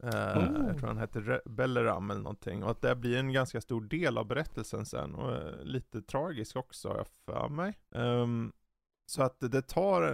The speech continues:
Speaker 1: och går till en helt annan plats rent världsmässigt så. Men, eh, oavsett, den kom och den gick. <laughs> Sådär.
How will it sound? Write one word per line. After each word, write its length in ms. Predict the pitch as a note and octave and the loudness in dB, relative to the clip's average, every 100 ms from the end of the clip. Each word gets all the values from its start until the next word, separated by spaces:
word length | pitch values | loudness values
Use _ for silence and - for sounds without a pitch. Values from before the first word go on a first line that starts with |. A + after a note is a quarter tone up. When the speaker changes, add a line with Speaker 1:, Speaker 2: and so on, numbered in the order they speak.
| A2+ | 0
Speaker 1:
och 260 | - - C#3 | -4 -2 0
går 180 | C3 B2 | 4 2
till 200 | - C#3 | 4 2
en 80 | B2+ | 2
helt 240 | A#2+ A2 | 2 2
annan 180 | A#2+ A#2 | 2 0
plats 580 | - C#3+ B2 - - - | 0 0 0 -6 -14 -10
rent 380 | G#2+ A2+ G#2 - | -2 2 0 0
världsmässigt 840 | A2 G#2 G#2 - C3 B2+ - - - | -2 -2 -2 -8 -6 -6 -6 -14 -12
så. 200 | - - | -14 -10
Men, 360 | - C3 C#3 C#3+ | 0 4 4 4
eh, 160 | D3 D3+ - - - _ _ - | 2 0 -6 -16 -20 _ _ 2
oavsett, 500 | F3+ D#3+ D3+ E3 - | 4 4 4 2 4
den 140 | D3+ | 0
kom 380 | - F#3+ F#3+ F#3+ | 2 2 4 0
och 160 | E3 - | -4 0
den 200 | D3+ D3 | 2 4
gick. 460 | D3 B2 - - - - - - | 6 6 6 6 4 8 8 8
<laughs> 400 | - - - A#2+ | 0 -4 -8 2
Sådär. 440 | A#2+ G#2+ G#2+ | 4 6 6